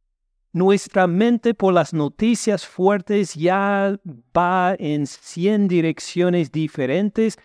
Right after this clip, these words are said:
y para poder concentrar en la palabra, para entender, "Ah, así dice el libro de Job o los Salmos o Romanos o lo que sea",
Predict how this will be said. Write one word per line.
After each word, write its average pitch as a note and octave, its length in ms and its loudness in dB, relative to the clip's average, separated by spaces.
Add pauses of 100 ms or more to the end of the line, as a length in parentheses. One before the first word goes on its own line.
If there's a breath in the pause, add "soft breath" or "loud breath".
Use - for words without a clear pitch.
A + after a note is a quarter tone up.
(120 soft breath)
y E3+ 80 -4
para G3 240 0
poder A#3 320 0
concentrar G3 1000 -2
en G#3 160 0
la F3 100 0
palabra, D3 540 0 (220)
para E3+ 200 0
entender, F3+ 640 0
"Ah, A3 640 0
así C4 720 -2
dice G3+ 560 0
el E3 100 0
libro E3+ 300 0
de D#3 140 0
Job F3 500 0
o D3+ 160 -2
los E3 200 0
Salmos D#3 640 -2
o D#3 260 0
Romanos D3+ 560 -2
o D#3 60 -4
lo C#3 160 -2
que C3+ 140 -6
sea", G#3+ 360 0